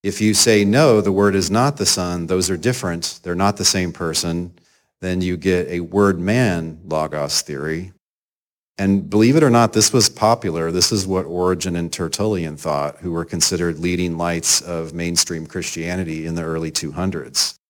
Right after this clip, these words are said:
So they do believe in a human Jesus, but they also believe in this pre-existent divine Word.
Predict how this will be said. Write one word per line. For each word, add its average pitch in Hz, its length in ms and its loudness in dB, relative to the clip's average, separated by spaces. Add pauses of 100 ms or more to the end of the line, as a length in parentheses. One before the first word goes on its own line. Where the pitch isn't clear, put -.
(800)
So 107 220 4
they 117 180 4
do 135 220 4
believe 147 460 4
in 101 100 2
a 95 40 2
human 98 400 2
Jesus, 92 760 -2 (560)
but 90 100 -8
they 80 140 -6
also 101 380 2
believe 87 360 -2
in 87 100 -4
this 85 140 -2
pre-existent 82 760 -6
divine 80 420 -10
Word. 78 440 -6